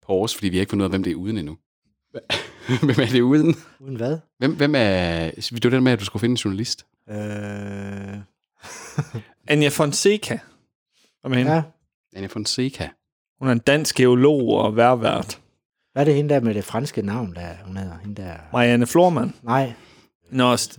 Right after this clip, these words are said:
Speaker 3: Stephanie
Speaker 2: Ja, Surrugue.
Speaker 3: Edler-
Speaker 2: Ja.
Speaker 3: Åh, der var, der
Speaker 2: Ja.
Speaker 3: var en.
Speaker 1: Surrugue,
Speaker 2: Det tror
Speaker 1: det,
Speaker 2: jeg.
Speaker 1: det er sgu da sådan mere schweizisk, øh,
Speaker 2: Ja, men hun
Speaker 1: tysk,
Speaker 2: har,
Speaker 1: er det ikke?
Speaker 2: hun siger, øh,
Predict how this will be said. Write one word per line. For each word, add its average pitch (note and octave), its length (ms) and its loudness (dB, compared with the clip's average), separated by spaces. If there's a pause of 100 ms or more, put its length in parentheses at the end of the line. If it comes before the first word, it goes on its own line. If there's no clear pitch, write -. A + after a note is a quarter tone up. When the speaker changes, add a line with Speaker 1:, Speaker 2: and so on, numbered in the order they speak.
Speaker 3:
Stephanie B2 840 2
Speaker 2:
Ja, F3 80 4
Surrugue. D#3+ 320 4
Speaker 3:
Edler- - 200 -12 (400)
Speaker 2:
Ja. F3 120 -4 (100)
Speaker 3:
Åh, A#3 140 4 (180)
der D#3 80 4
var, A#2+ 340 2 (140)
der D3 60 0
Speaker 2:
Ja. C#3 60 6
Speaker 3:
var A#2 80 2
en. G#2 160 -8 (400)
Speaker 1:
Surrugue, G2+ 260 0
Speaker 2:
Det C3+ 60 -4
tror F#3+ 80 2
Speaker 1:
det, A2 100 4
Speaker 2:
jeg. G#2 80 -8
Speaker 1:
det G#2+ 60 2
er - 20 0
sgu - 160 -2
da F2+ 60 -4
sådan F2 140 -4
mere D#2+ 120 -6
schweizisk, - 960 -2
øh, C#2+ 60 -6
Speaker 2:
Ja, B2 120 -2
men C3 80 -2
hun B2 60 0
Speaker 1:
tysk, C#3+ 140 2
Speaker 2:
har, D3 80 -2
Speaker 1:
er G#2+ 40 0
det G#2+ 80 -2
ikke? E3+ 140 -8
Speaker 2:
hun B2 180 -20
siger, G#2+ 520 -4
øh, G2+ 60 -12